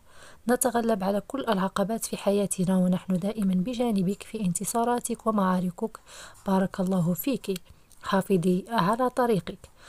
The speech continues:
وبصراحة أصدقائي، يتطلب التغيير الشجاعة، وأحيانًا نتألم على هذا الطريق، وأحيانًا نتأذى، لكن في النهاية نجد أنفسنا.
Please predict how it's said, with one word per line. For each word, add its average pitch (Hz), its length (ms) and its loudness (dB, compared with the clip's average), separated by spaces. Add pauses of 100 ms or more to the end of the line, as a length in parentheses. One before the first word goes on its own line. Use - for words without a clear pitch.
(260)
وبصراحة 247 720 0
أصدقائي، 214 640 -4
يتطلب 196 600 0
التغيير 208 680 -2
الشجاعة، 180 680 0
وأحيانًا 214 720 2 (1080)
نتألم 208 640 4
على 175 200 2
هذا 190 460 2
الطريق، 208 460 -2 (100)
وأحيانًا 226 580 2
نتأذى، 202 760 0 (100)
لكن 214 460 0
في 202 140 -4
النهاية 190 600 2
نجد 233 400 2 (120)
أنفسنا. 196 540 -4